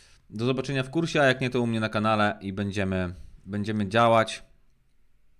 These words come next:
Jest trochę okazji w sieci. Jak ktoś jeszcze nie kupił Bitcoina, no to w sumie nie wiem, czy, czy akurat teraz jest okej.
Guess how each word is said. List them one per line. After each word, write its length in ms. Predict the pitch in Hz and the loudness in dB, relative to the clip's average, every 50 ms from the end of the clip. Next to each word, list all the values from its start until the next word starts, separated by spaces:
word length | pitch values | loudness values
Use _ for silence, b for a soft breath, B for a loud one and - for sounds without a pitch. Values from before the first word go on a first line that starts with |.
| _ _ _ _ _ _ _ _ _ _ _ _ _ _ _ _ _ _ _ _ _ - - b b b b b b b | _ _ _ _ _ _ _ _ _ _ _ _ _ _ _ _ _ _ _ _ _ -14 -14 b b b b b b b
Jest 200 | 127 143 160 160 | 6 6 6 6
trochę 220 | - 165 - 156 147 | 4 0 2 2 2
okazji 360 | 143 - 156 147 139 139 131 | 2 4 4 4 4 2 -2
w 60 | 135 | -4
sieci. 500 | - 151 147 143 - 156 160 165 160 - - | 0 0 0 0 -2 -6 -8 -8 -10 -12 -14
Jak 120 | - 104 | -14 -10
ktoś 220 | - - 127 127 131 | -4 -4 -4 -2 -2
jeszcze 220 | 131 127 - 131 | -6 -6 -6 -6
nie 100 | 123 120 | -6 -6
kupił 220 | 123 127 123 127 117 | -6 -6 -8 -8 -8
Bitcoina, 420 | 117 120 - - 127 123 120 117 | -8 -8 -6 -4 -4 -2 -2 -2
no 140 | 117 113 110 | -4 -6 -8
to 100 | 107 107 | -10 -12
w 60 | 107 | -10
sumie 520 | - 123 117 113 110 113 107 104 104 104 107 - _ b b b b b b b b b | -8 -6 -2 -2 0 0 0 -2 -2 -4 -8 -14 _ b b b b b b b b b
nie 180 | 117 120 123 123 | 2 2 4 4
wiem, 180 | 117 113 110 | 4 0 -2
czy, 320 | 107 - 113 107 104 101 104 | -6 -6 -6 -6 -6 -6 -10
czy 260 | - 113 110 104 62 69 | -10 -8 -6 -6 -4 -4
akurat 360 | 101 107 - 113 107 104 107 | -6 -4 -4 -4 -4 -4 -2
teraz 280 | 117 107 107 104 104 | -2 -2 -2 -2 -4
jest 140 | 104 101 - | -8 -12 -12
okej. 340 | 98 - 98 98 101 113 120 | -8 -6 -4 -4 -4 -4 -8